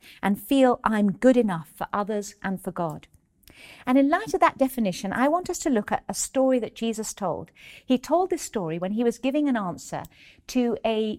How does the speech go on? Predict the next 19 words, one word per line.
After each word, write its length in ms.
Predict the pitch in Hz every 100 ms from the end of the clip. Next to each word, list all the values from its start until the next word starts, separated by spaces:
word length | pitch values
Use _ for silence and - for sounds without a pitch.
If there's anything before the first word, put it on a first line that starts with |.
| -
teacher 380 | - 339 - 311
of 80 |
the 80 | 269
law 280 | 233 175 165
who 140 | 180
was 180 | 214 208
testing 600 | - - 359 - - 180
Jesus 420 | - 151 151 156
on 200 | 196 196 - _ _ _
who 260 | - 262 262
is 240 | 220 196
my 160 | 185 185
neighbor. 440 | 185 175 175 - _ _ _ - _ _
And 100 | 214
so 100 | 220
we 100 | 262
find 340 | 262 330 381 359
this 100 | 285
story 520 | - 180 156 151